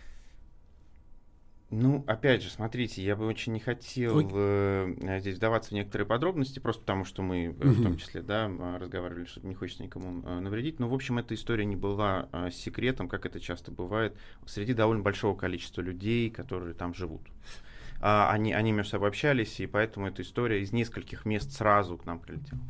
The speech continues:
Speaker 2: Окей, а тогда можешь другой пример привести, э, тогда, когда историю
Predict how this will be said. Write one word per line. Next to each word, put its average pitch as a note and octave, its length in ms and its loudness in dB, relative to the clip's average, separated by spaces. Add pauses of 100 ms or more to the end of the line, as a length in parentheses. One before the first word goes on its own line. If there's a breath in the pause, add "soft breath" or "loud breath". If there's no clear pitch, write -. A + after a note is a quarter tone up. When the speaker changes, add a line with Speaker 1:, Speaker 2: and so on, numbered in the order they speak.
(120)
Speaker 2:
Окей, D3 240 6
а A#2+ 220 4
тогда B2+ 340 2
можешь F#3+ 300 8
другой D3 360 8
пример G#2 440 2
привести, C3+ 600 4
э, A#2 300 4
тогда, B2 240 2
когда B2 320 4
историю B2+ 600 6